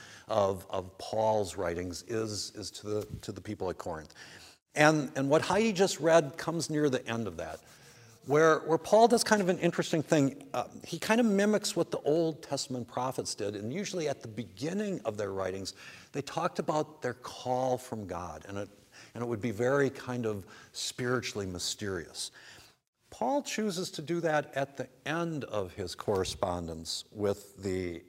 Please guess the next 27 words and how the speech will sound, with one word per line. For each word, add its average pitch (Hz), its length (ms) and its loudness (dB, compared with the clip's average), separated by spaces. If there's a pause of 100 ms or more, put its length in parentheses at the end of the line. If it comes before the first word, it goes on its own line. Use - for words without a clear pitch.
with 98 200 -10
the 98 80 -8
Corinthians. 90 520 -10 (600)
For 196 140 4
the 185 80 4
prophets, 214 720 4
it, 165 120 0 (180)
it 135 100 -6
kind 185 240 -2
of 165 100 -2
established 147 1040 0
their 117 180 -2
legitimacy. 87 920 -6 (680)
Uh, 104 220 -4 (220)
Paul 170 380 6
was 120 160 4
way 135 360 8
past 107 420 4
having 110 260 2
to 104 120 0
establish 104 600 0
his 98 220 -8
legitimacy 101 640 -4
with 98 160 -4
the 98 80 -10
Corinthians. 85 640 -6
Uh, 98 460 0